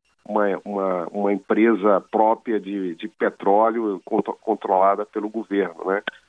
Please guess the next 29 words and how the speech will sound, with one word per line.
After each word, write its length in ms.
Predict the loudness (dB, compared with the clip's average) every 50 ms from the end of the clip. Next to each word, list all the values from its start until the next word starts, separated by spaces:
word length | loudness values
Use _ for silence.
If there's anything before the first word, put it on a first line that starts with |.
| _ _
E 60 | 0
nem 140 | 2 4 4
por 200 | 4 2 2 2
isso 160 | 2 0 -2 -2 0
são 140 | 0 0 0
pobres. 480 | 0 0 2 2 2 2 0 -4 -8 _ _ _ _
Então, 240 | -4 -2 -2 -2 -2 -6 _ _ _ _ _ _ _ -4
é, 720 | 0 2 4 4 6 4 4 4 2 2 0 0 -2 -2
na 160 | -2 -2 -2 0
realidade, 500 | 0 0 0 2 2 2 0 0 -2 -2
isso 600 | 0 0 0 0 -2 -4 -6 -8 _ -10 -6 0
não 140 | 2 2 4
deve 260 | 4 4 2 2 0 -4
ser 160 | -4 -4 -2
tabu, 300 | 0 0 0 0 -2 -2
deve 220 | 0 0 0 0 -2
ser 140 | -4 -6 -6
discutido. 480 | -4 -2 -2 -2 0 2 0 0 0 -2 _ _ _ _ _ 0
Mas 140 | 0 2 4
a 60 | 4
verdade 300 | 4 4 2 2 0 0
é 40 | 0
que 80 | 0
a 60 | 0 0
Bolsa 340 | 0 -2 -4 -4 -4 -4
antecipou 720 | -6 -6 -6 -6 -8 -8 -8 -10 -14 -6 -2 0 2 2
um 40 | 0
pouco 440 | -2 _ -2 -2 -2 0 0 0 2
isso, 380 | 2 2 0 -2 -4 -10 -18